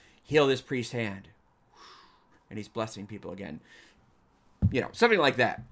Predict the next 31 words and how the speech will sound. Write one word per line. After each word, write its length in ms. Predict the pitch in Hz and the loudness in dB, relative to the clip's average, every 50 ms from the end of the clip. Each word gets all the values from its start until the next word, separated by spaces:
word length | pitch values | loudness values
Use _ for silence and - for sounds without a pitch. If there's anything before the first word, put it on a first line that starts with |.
| - - - - - - | -20 -20 -20 -8 0 4
Um, 240 | 131 135 135 131 - | 4 4 4 4 0
so 220 | - - 160 160 | 0 2 2 4
the 80 | 160 151 | 2 2
church 200 | - 190 185 190 | 2 0 -2 -2
would 100 | 180 170 | -2 -4
look 100 | 220 220 | -4 -4
and 100 | 156 131 | -4 -4
say, 140 | - 127 90 | -4 -4 -4
"Is 120 | 104 110 | -4 -4
this 120 | 120 113 - | -6 -6 -4
a 40 | |
miracle?" 380 | 117 117 135 180 - 320 370 - - - - - _ _ _ _ - - - _ _ _ - - - - | -4 -4 -6 -6 -8 -8 -10 -10 -12 -18 -20 -20 _ _ _ _ -20 -20 -20 _ _ _ -18 -16 -6 -2
And 260 | 131 135 131 131 135 | 0 2 2 2 2
if 120 | 131 117 | 0 -2
it's 80 | 135 120 | -4 -4
like, 160 | 139 127 113 | -4 -4 -4
"Yeah," 500 | 135 175 240 453 508 508 494 453 - - - _ _ _ _ _ _ _ _ - | -4 -4 -4 -4 -2 -2 -2 -2 -2 -4 -10 _ _ _ _ _ _ _ _ -2
well, 400 | 120 120 120 139 196 262 - - _ _ _ _ _ - | 2 4 4 4 4 2 -2 -8 _ _ _ _ _ -8
then 220 | 110 117 135 139 | -4 -2 -2 0
I 140 | 104 117 139 | 2 2 2
would 140 | 160 160 135 | 2 2 0
move 180 | 127 131 113 | -2 -2 -2
on 200 | 113 110 117 127 | -2 -2 -2 -4
to 120 | 123 127 117 | -4 -6 -6
the 280 | 107 104 104 107 - - - | -4 -4 -6 -6 -8 -10 -10
penultimate 540 | - 117 107 104 104 104 - 110 127 151 - | -8 -6 -4 -4 -4 -4 -4 -6 -6 -6 -6
or 120 | 113 107 | -8 -8
second 300 | - - 113 113 127 117 | -8 -8 -10 -10 -6 -6
to 80 | 110 98 | -4 -4
last 320 | 104 101 107 - - - | -4 -4 -6 -8 -14 -18
step. 260 | - - - - - | -14 -12 -12 -12 -12